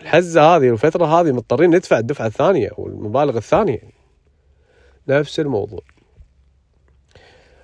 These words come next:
عاد شافه قاعد يصر عليه، فتالي بعد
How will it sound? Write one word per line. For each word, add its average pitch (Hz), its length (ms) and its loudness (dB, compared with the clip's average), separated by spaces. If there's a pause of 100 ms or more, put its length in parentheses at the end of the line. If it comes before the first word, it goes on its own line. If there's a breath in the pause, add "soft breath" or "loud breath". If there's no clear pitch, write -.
(140 soft breath)
عاد 143 240 2
شافه 196 340 2
قاعد 151 160 4
يصر 190 280 0
عليه، 139 480 0 (760)
فتالي 196 720 0
بعد 175 300 -2